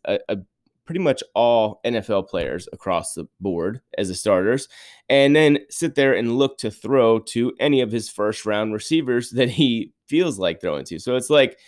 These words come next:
to go from that to, um, to basically a fair situation, right, in the N F L, where it's like everybody is an N F L caliber player,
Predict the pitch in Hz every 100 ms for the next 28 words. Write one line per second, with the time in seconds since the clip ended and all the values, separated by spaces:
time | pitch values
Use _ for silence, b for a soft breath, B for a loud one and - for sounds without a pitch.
0 | b b b b b _ - 156 123 160
1 | 190 185 170 131 107 113 165 175 185 -
2 | _ _ _ - 160 147 143 139 135 B
3 | B B - _ _ _ - 123 107 95
4 | 92 - _ _ _ _ _ - 139 117
5 | - 101 127 123 - 110 104 95 87 -
6 | _ _ - 131 143 117 95 104 - 120
7 | - 104 95 90 113 123 113 110 107 104
8 | 107 98 - 147 120 107 95 90 - 104
9 | 98 98 _ _ _ - 127 127 123 104
10 | 95 95 - 104 101 104 104 98 107 95
11 | 101 95 90 90 - 101 92 101